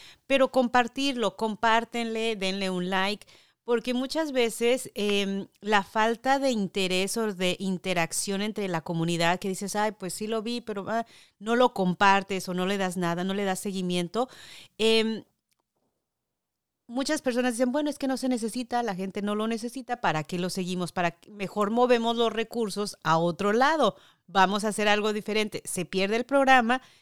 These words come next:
y después viene la gente, "Oiga, ¿y por qué ya no hacen esto?". Pues porque no se veía el interés. Como tú lo dices, también el interés es compartir las cosas que ustedes están poniendo en, en las redes sociales. Y sí entendemos que mucha de nuestra comunidad dice,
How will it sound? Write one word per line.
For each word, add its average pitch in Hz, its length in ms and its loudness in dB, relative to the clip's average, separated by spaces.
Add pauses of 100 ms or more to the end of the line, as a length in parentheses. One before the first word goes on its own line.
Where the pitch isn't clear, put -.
(160)
y 233 140 -4
después 208 400 -2
viene 196 240 -2
la 196 100 -4
gente, 208 240 -4
"Oiga, 285 300 0
¿y 277 60 -4
por 269 160 -10
qué 302 120 -6
ya 311 140 0
no 311 100 0
hacen 294 300 -2
esto?". 302 400 -2 (420)
Pues 233 220 0
porque 240 220 -2
no 247 100 0
se 285 100 0
veía 294 240 2
el 262 80 0
interés. 214 480 0 (300)
Como 214 440 -2
tú 240 160 -4
lo 233 100 4
dices, 208 200 0
también 214 300 0
el 262 100 4
interés 208 540 0 (380)
es 202 440 0
compartir 202 600 2
las 233 160 2
cosas 214 300 -4
que 202 80 -8
ustedes 190 300 -4
están 196 220 -4
poniendo 180 340 0
en, 180 140 0
en 175 80 0
las 160 140 0
redes 175 220 0
sociales. 170 720 -4 (360)
Y 208 140 -12
sí 220 300 -2
entendemos 190 640 -2
que 208 100 -4
mucha 190 300 -2
de 180 220 -2
nuestra 175 260 -2
comunidad 175 300 -4
dice, 170 340 -6